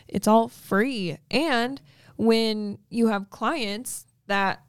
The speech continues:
tag you in posts, like,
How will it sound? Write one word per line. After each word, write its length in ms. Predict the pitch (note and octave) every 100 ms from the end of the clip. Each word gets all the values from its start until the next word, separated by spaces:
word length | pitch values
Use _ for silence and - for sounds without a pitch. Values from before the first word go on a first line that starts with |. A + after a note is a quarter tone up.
| _
tag 440 | - G#3 A3 D#4 A3+
you 420 | F3+ D#3+ A3 C4+ _ _ -
in 400 | G#3 G3+ G3 G3+
posts, 680 | - F#3+ G3 C#4 - -
like, 320 | G#3 G3+ F#3